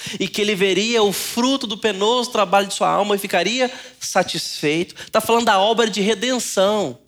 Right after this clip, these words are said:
O Cristo que vai pra cruz, que viria pra cruz futuramente, perdoaria pecados, e perdoando pecados, adotaria filhos e filhas para Deus. Certo?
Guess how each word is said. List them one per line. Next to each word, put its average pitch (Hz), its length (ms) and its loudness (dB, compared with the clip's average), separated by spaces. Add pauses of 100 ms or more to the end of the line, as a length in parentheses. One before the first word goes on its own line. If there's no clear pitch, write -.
(200)
O 196 100 0
Cristo 262 540 -4
que 214 100 -4
vai 185 160 4
pra 165 160 2
cruz, 214 540 0
que - 180 -6
viria 190 480 -2
pra 143 160 0
cruz 180 220 0
futuramente, 156 760 -2 (380)
perdoaria 220 540 4
pecados, 170 840 2 (180)
e 208 80 -4
perdoando 214 520 2
pecados, 185 560 2
adotaria 196 580 2
filhos 240 320 -2
e 247 80 0
filhas 214 320 -4
para 214 180 0
Deus. 196 500 -2 (600)
Certo? 220 500 2